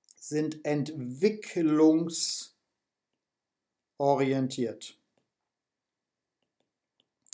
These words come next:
Entwicklungsorientiert. Was Sie im Prinzip auch hier in diesem Video erleben, obwohl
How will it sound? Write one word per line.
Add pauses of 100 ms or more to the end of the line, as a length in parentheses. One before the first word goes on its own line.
(320)
Entwicklungsorientiert. (1600)
Was
Sie (240)
im
Prinzip
auch
hier
in
diesem
Video
erleben,
obwohl